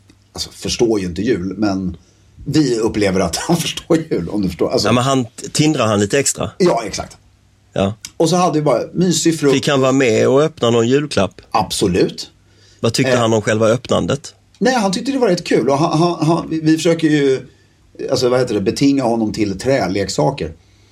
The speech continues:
Speaker 2: Ja.
Speaker 1: Eh, det går rätt bra, faktiskt.
Speaker 2: Mm.
Speaker 1: Eh,
Speaker 2: Mm.
Speaker 1: och strumpa på morgonen. Och sen hade ju vi lunch.
Speaker 2: Mm.
Speaker 1: Så julmorgonen blev rätt, eh, hetsig. Alltså positivt, det var ju roligt. Eh, jag var ute och köpte den sista julklappen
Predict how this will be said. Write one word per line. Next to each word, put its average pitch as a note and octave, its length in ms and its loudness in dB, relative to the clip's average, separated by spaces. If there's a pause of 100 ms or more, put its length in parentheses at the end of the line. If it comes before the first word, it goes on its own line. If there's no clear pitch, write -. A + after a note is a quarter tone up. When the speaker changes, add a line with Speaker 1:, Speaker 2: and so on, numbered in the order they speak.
(360)
Speaker 2:
Ja. G2 240 0
Speaker 1:
Eh, G2+ 300 -4 (120)
det D3+ 60 2
går F3 120 2
rätt F3+ 120 0
bra, - 240 -6 (240)
faktiskt. - 360 -10
Speaker 2:
Mm. G#2 180 0 (140)
Speaker 1:
Eh, G2+ 280 -4
Speaker 2:
Mm. - 180 -2 (280)
Speaker 1:
och D3+ 240 2
strumpa C#3 540 0
på A2 60 -8
morgonen. A2 240 -2
Och A#2+ 60 -2
sen D#3 120 4
hade F#3+ 180 2
ju F#3+ 60 0
vi C3+ 120 2
lunch. C#3+ 500 0 (520)
Speaker 2:
Mm. F2+ 100 2
Speaker 1:
Så A2 180 2 (120)
julmorgonen E3 760 2
blev A#2 380 2
rätt, - 720 -2
eh, F#2+ 420 -2 (480)
hetsig. D#3 520 -2 (460)
Alltså D3 260 2
positivt, A2+ 500 -2
det B2+ 60 -2
var C3 120 4
ju C3+ 60 0
roligt. G#2+ 540 -2
Eh, A2 100 2 (640)
jag C#3+ 300 2
var C#3+ 120 2
ute C#3 180 0
och - 20 -4
köpte B2 260 -2
den A2+ 100 -2
sista - 460 0
julklappen A#2 720 -2